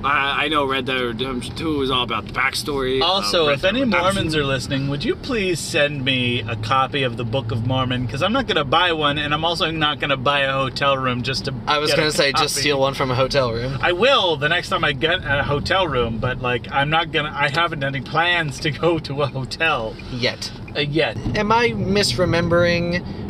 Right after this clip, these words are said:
Speaker 3: or doesn't Red Dead Redemption two have realistic horse dick physics or something?
Speaker 1: It has realistic ball physics.
Speaker 3: Ball physics, okay.
Speaker 1: Yeah,
Speaker 3: So,
Speaker 1: so
Speaker 3: like,
Speaker 1: the
Speaker 3: the horse goes into the water and then experiences shrinkage.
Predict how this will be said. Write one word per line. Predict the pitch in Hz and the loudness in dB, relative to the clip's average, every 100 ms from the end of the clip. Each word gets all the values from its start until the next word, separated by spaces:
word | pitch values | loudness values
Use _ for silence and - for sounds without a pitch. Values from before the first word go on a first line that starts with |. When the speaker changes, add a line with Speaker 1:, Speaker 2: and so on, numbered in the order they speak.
| - | 0
Speaker 3:
or | 180 190 | 4 4
doesn't | 180 220 214 196 | 4 2 2 2
Red | 202 | 2
Dead | 185 190 | 4 2
Redemption | 170 180 170 165 156 | 2 2 2 -2 0
two | 165 160 | 2 4
have | 143 147 143 131 127 139 | 4 2 2 0 -2 2
realistic | 156 147 143 143 | 4 4 2 0
horse | - 135 127 | 2 2 2
dick | - 147 | 0 -2
physics | - 170 175 - | 0 0 2 0
or | 185 | 0
something? | 190 190 208 143 | 2 0 0 0
Speaker 1:
It | 131 | 0
has | 131 127 127 127 - | 0 0 0 -2 -6
realistic | 135 147 170 190 196 202 - - 143 160 - 160 156 - 120 - | -4 -2 0 2 2 0 -6 -6 -2 0 0 -2 -2 -4 -4 -2
ball | 123 139 127 110 104 | 0 0 0 0 0
physics. | - - - - | 0 0 2 2
Speaker 3:
Ball | - 156 160 | 4 4 4
physics, | 151 131 - - - | 2 2 4 2 4
okay. | 143 135 | 4 4
Speaker 1:
Yeah, | 120 - - - - | 2 2 0 -2 -2
Speaker 3:
So, | - | 2
Speaker 1:
so | 160 156 | 2 4
Speaker 3:
like, | 151 147 | 4 2
Speaker 1:
the | 160 | 2
Speaker 3:
the | 156 147 | 2 4
horse | 160 160 - | 4 2 2
goes | 160 151 | 2 2
into | 151 139 151 | 0 0 2
the | 135 | 4
water | 139 135 131 123 | 4 4 4 2
and | 117 120 120 120 | 2 -2 0 0
then | 120 | 2
experiences | 117 - 135 123 117 120 | 0 0 0 0 0 -2
shrinkage. | - 131 113 117 - - | 0 -2 0 -4 -4 -4